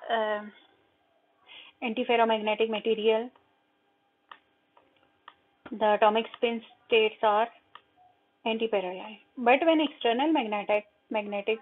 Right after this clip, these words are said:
field is applied, H, some of these spins which are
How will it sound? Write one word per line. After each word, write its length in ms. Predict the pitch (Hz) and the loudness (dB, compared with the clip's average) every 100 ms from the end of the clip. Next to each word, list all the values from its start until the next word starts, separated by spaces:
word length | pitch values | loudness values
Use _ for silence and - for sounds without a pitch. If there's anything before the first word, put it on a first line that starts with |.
| - | -4
field 240 | 226 226 | -2 0
is 160 | 226 214 | 0 -2
applied, 600 | 202 - 190 185 196 247 - - _ _ _ _ _ _ _ - | -6 -6 -6 -6 -6 -10 -12 -20 _ _ _ _ _ _ _ -8
H, 140 | 214 - - - - - _ _ _ _ _ _ _ _ _ _ _ _ _ _ _ _ _ | -8 -8 -20 -20 -20 -20 _ _ _ _ _ _ _ _ _ _ _ _ _ _ _ _ _
some 120 | 320 370 | 2 4
of 140 | 349 - | 4 2
these 260 | 233 240 226 226 233 226 | 0 0 -4 -8 -8 -4
spins 380 | - 220 226 233 | 0 0 0 -2
which 220 | 233 220 | -4 0
are 240 | 220 214 | 4 4